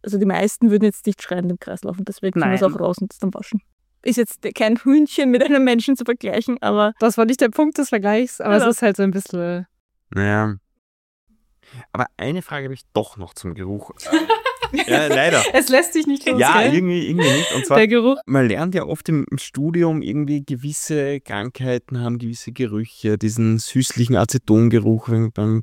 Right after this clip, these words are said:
Speaker 3: Diabetes und so. Kommt euch das unter?
Speaker 2: Ja, ist alles Formalin fixiert halt im normalen Alltag.
Speaker 1: Also bei der Leiche vielleicht?
Speaker 2: Bei der Leiche.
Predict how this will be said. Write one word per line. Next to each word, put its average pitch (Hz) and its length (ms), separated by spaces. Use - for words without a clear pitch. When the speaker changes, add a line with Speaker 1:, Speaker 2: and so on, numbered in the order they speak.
Speaker 3:
Diabetes 104 460
und 113 80
so. 110 80
Kommt 135 260
euch 160 140
das 147 180
unter? - 320
Speaker 2:
Ja, 151 140
ist - 140
alles 175 200
Formalin 180 380
fixiert - 480
halt 190 300
im 190 120
normalen 180 380
Alltag. 190 120
Speaker 1:
Also - 20
bei 196 120
der 196 140
Leiche 214 360
vielleicht? 226 200
Speaker 2:
Bei 190 80
der 185 120
Leiche. 180 580